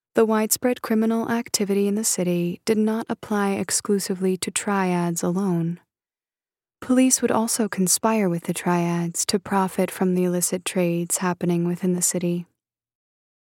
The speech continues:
Both police and residents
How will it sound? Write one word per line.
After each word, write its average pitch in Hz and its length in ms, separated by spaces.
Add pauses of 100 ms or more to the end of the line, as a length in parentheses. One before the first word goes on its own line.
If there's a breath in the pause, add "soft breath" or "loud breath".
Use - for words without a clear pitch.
(640)
Both 185 260
police 180 640
and 185 280
residents 180 760